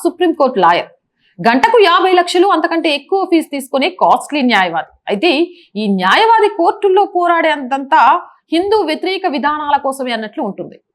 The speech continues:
ఇతను వాదించిన కేసులన్నీ పరిశీలిస్తే ఇట్టే అర్థమైపోతుంది. రామ జన్మభూమికి వ్యతిరేకంగా, సీఏ అల్లర్లలో నిందితులను సమర్థిస్తూ, నిషేధిత రాడికల్ సంస్థ పీఎఫ్ఐ కోసం, దేశ రక్షణకు కీలకంగా ఉపయోగపడిన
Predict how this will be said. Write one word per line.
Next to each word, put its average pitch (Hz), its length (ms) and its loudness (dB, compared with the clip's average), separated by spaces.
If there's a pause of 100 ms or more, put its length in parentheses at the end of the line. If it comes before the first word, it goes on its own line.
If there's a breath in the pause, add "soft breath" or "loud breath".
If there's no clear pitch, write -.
(120)
ఇతను 214 180 -4
వాదించిన 330 500 2
కేసులన్నీ 330 520 -2
పరిశీలిస్తే 277 580 -2
ఇట్టే 349 360 -4
అర్థమైపోతుంది. 196 840 -4 (420 loud breath)
రామ 381 260 4 (100)
జన్మభూమికి 320 560 0
వ్యతిరేకంగా, 220 640 -2 (200)
సీఏ 285 300 2
అల్లర్లలో 339 640 2 (120)
నిందితులను 330 440 0
సమర్థిస్తూ, 196 720 -6 (340 loud breath)
నిషేధిత 453 460 2 (100)
రాడికల్ 392 320 0
సంస్థ 339 300 -8 (240)
పీఎఫ్ఐ 330 400 -2
కోసం, 226 360 -10 (200)
దేశ 190 260 -4 (120)
రక్షణకు 302 400 -6 (120)
కీలకంగా 359 460 0 (100)
ఉపయోగపడిన 311 540 0